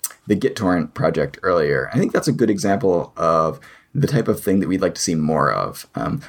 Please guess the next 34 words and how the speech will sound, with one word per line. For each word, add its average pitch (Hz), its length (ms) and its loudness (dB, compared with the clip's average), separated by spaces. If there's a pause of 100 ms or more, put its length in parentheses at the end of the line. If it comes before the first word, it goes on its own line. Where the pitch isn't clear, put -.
most 139 360 0
of - 60 0
what 147 120 2
people 135 220 0
work 110 180 0
on 107 140 0
at 92 40 2
R 92 140 2
C 117 400 0 (240)
is 104 400 0
typically - 400 -4
smaller 101 1040 2 (100)
projects 90 540 0
that - 100 -4
maybe 90 200 0
only 87 180 0
last, 78 560 0
um, 80 320 0
a 82 80 -2
week 123 400 0
or 78 120 4
a - 60 0
few 98 260 0
weeks, 101 420 -2 (280)
uh, 90 320 2
rather 92 320 2
than 87 540 0 (240)
major 110 320 0
pieces - 460 -2
of 85 520 0
open 107 200 0
source - 240 0
software 82 440 0
that, - 380 -2